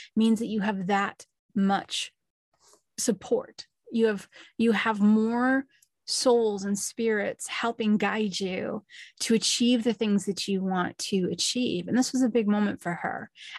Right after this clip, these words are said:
And I'm really grateful that I could have been in the mix and got to connect with my friend again.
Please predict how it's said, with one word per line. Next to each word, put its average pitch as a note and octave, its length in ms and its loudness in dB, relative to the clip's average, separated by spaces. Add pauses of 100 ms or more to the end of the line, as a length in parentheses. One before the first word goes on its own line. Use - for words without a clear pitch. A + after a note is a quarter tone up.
And A#3+ 120 6
I'm D4+ 180 10
really C4+ 220 6
grateful A#3 400 2
that G3+ 120 2
I G3+ 80 0
could A#3+ 160 -2
have G#3+ 100 0
been G3+ 120 0
in G3 140 0
the G3 60 -2
mix G#3 340 -4 (260)
and A#3 280 0 (380)
got C4+ 160 -2
to C#4 80 -4
connect C#4+ 280 0
with C4+ 140 -6
my C4+ 80 0
friend D#4+ 240 0
again. F3 280 -4